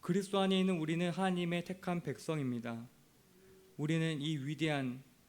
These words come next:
하나님의 언약 백성이라는 사실을 잊지 말아야 됩니다. 소망이 없어 보이는 상황에서도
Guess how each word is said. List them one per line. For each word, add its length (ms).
하나님의 540
언약 340
백성이라는 640
사실을 600
잊지 420
말아야 340
됩니다. 380
소망이 480
없어 260
보이는 320
상황에서도 800